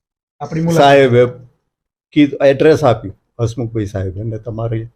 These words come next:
Speaker 1: મુલાકાત.
Speaker 2: ત્યાં મુલાકાત થઈ.
Speaker 1: બરોબર.
Speaker 2: અને ખરેખર બહુ જ આભાર માનું છું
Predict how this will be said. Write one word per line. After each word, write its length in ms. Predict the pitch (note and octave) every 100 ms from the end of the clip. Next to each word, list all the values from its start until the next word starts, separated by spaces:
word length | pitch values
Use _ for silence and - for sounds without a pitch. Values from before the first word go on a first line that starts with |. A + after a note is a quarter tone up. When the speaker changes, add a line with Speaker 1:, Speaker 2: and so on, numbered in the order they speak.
| _ _ D3+
Speaker 1:
મુલાકાત. 200 | D#3 C3+
Speaker 2:
ત્યાં 120 | C3
મુલાકાત 640 | C#3 C#3 C#3 B2+ A2+ -
થઈ. 240 | F#2 E2 _ _ D3+
Speaker 1:
બરોબર. 180 | C3
Speaker 2:
અને 160 | G#2 A#2
ખરેખર 580 | A#2+ C#3 D3+ D3 C3+ A#2+ _ _ _ _ _ -
બહુ 220 | A#2+ C#3+
જ 60 | C#3
આભાર 380 | A#2+ A#2+ C#3+ C#3
માનું 400 | C3+ B2+ B2+ A#2
છું 260 | C3 D#3